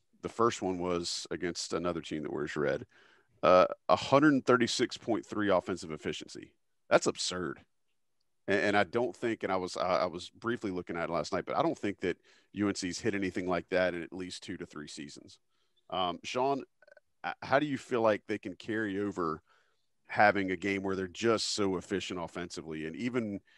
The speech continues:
even when they took bad shots, you know, you had a guy like Day'Ron Sharpe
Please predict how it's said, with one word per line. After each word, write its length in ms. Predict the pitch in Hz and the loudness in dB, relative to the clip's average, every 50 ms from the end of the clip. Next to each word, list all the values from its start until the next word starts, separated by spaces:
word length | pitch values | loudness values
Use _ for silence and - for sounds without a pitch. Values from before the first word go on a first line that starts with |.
| _ _ _ _ - | _ _ _ _ 0
even 180 | 120 123 127 | 0 2 2
when 80 | 117 107 | 2 2
they 100 | 104 98 | 0 2
took 260 | - 131 113 - _ | 2 0 0 0 _
bad 280 | - 104 101 104 104 98 | 4 6 8 8 6 4
shots, 640 | - - 104 87 87 87 - - - - - - - _ _ _ _ _ | 4 4 4 6 6 6 6 4 2 0 0 -2 -4 _ _ _ _ _
you 100 | - 101 | 2 4
know, 60 | 98 95 | 4 6
you 140 | 92 95 | 6 8
had 120 | 107 98 98 | 8 8 8
a 60 | 95 | 8
guy 140 | 87 95 92 | 8 8 8
like 180 | 92 90 85 | 8 8 6
Day'Ron 380 | - 95 90 90 92 90 90 87 | 4 4 4 4 4 2 2 2
Sharpe 360 | - - 98 95 90 82 - | 0 2 4 4 4 4 2